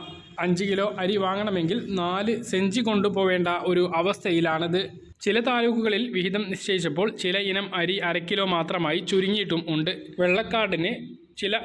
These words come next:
താലൂക്കുകളിൽ വിവിധ ഇനം അരി ഓരോ കിലോ ആണ് ലഭിക്കുന്നത്. എന്നാൽ ഈ പ്രാവശ്യം എൻ്റെ താലൂക്കിൽ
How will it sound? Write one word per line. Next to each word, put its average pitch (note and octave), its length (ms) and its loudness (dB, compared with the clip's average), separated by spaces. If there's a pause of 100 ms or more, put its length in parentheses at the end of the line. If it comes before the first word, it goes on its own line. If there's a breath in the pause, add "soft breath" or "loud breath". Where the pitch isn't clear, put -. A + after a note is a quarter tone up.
(120)
താലൂക്കുകളിൽ F#3+ 640 0 (200)
വിവിധ F3+ 280 0 (240)
ഇനം G#3 180 -2 (120)
അരി E3+ 140 0 (220)
ഓരോ G3 240 4 (100)
കിലോ G3+ 160 0 (140)
ആണ് F3+ 120 0 (140)
ലഭിക്കുന്നത്. E3+ 520 0 (280)
എന്നാൽ F3 220 2 (180)
ഈ - 80 0
പ്രാവശ്യം G#3+ 380 0 (120)
എൻ്റെ G#3 240 2
താലൂക്കിൽ A3 380 0